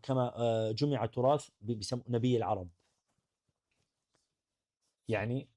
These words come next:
إ-، إذا، إذا العدو والخصم يعترف بذلك، اقرأوا وبعدين نقول، يعني، إيش اللي فاتنا وإيش اللي ما فاتنا.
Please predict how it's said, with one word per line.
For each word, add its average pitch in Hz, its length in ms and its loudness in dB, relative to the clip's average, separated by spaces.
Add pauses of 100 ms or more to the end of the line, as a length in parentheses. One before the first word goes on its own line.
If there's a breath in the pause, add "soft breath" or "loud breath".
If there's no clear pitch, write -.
(100)
إ-، - 20 2
إذا، 143 440 2
إذا 151 160 6
العدو 190 480 4
والخصم 214 580 2
يعترف 143 400 4
بذلك، 120 540 2 (380)
اقرأوا 202 500 4
وبعدين 311 340 2
نقول، 294 380 0
يعني، 214 200 -2
إيش 226 160 0
اللي 240 120 0
فاتنا 214 280 0
وإيش 180 180 -2
اللي 180 120 -4
ما 233 80 0
فاتنا. 156 380 -6